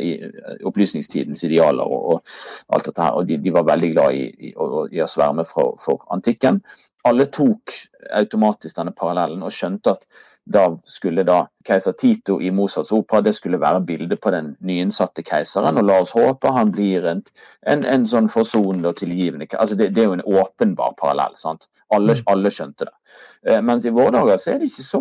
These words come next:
Speaker 1: mange som har, eh, innsikt i, altså det er ikke så mye i tiden lenger. Og, og igjen da, sånn som på, på, på Wagners tid da, altså sånn hovedsakelig, si, andre halvdel av attenhundretallet i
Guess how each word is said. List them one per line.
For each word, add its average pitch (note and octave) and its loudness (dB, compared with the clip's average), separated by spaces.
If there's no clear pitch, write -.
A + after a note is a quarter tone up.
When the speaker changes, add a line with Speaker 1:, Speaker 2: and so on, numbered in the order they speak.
Speaker 1:
mange E3 0
som D#3+ -10
har, G3 0
eh, D2 -4
innsikt - -10
i, E2 -10
altså D3 -4
det G#3+ 4
er A3+ 4
ikke A3 -8
så D3 2
mye G#2 2
i - -6
tiden G#2+ 0
lenger. - -16
Og, C3+ 4
og C3+ 6
igjen C#3+ 4
da, A2+ 6
sånn C#3+ -4
som B2+ -2
på, A2 2
på, G2+ 0
på A2+ -2
Wagners G#2+ 2
tid F#2 -2
da, E2 2
altså G2 -2
sånn F#2 -6
hovedsakelig, F#2 -2
si, F2 -4
andre F2+ 2
halvdel F2 2
av E2 2
attenhundretallet E2+ -4
i F2+ -4